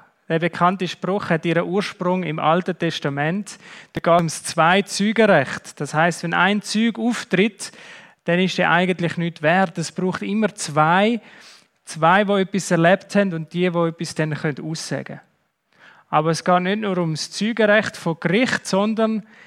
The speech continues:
wenn man das Zweite ist, dann kann man einander helfen, einander unterstützen, füreinander da sein. Der Grundsatz zwei und zwei bedeutet Hilfe. Das Ziel ist klar,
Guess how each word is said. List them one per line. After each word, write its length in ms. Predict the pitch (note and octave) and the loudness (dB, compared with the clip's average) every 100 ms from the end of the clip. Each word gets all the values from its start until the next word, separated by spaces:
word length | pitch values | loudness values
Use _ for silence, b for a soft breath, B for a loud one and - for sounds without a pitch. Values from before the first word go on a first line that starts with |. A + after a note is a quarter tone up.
| B B | B B
wenn 140 | E3+ | -2
man 100 | E3+ | 0
das 160 | D#3+ - | -4 -8
Zweite 540 | - D#3+ F3+ A3 A3 | 0 4 4 2 0
ist, 340 | F#3 F3+ G3 - | -4 -4 -6 -8
dann 140 | E3 | -6
kann 180 | E3 D3+ | -2 -2
man 100 | D#3 | -4
einander 320 | D3 C#3 C3 | -6 -6 -4
helfen, 460 | C#3+ E3+ F3+ - D#3 | 0 2 0 -4 -6
einander 220 | D3 C#3+ | -6 -6
unterstützen, 800 | C#3 C3+ - G3 F3+ - E3 D#3 | -8 -10 -8 -8 -8 -6 -4 -4
füreinander 680 | - - E3+ E3+ D#3 D3+ D3 - | -8 -8 -4 -2 -4 -6 -8 -8
da 260 | D3 D3+ E3+ | -4 -2 -2
sein. 300 | - C#3+ C#3+ b b b b b | -6 -14 -16 b b b b b
Der 120 | - D3 | -6 -2
Grundsatz 640 | E3+ G#3+ G3+ G3 F3+ - | -2 -2 -2 0 0 -4
zwei 400 | - D3+ D#3 E3+ | -10 -2 0 2
und 120 | F3 | -2
zwei 420 | D#3+ - C#3 D3 D#3 | -6 -4 0 0 -2
bedeutet 480 | D#3+ D3+ D3+ C#3+ - | -6 -8 -10 -10 -8
Hilfe. 500 | D3 C3+ - - _ _ _ _ _ _ _ _ - B B B B | -6 -6 -12 -20 _ _ _ _ _ _ _ _ -20 B B B B
Das 180 | B - | B -4
Ziel 220 | - C#4 B3+ | 2 4 4
ist 200 | A3 - | 2 0
klar, 500 | F#3+ F#3 A3 D4+ | 2 4 6 4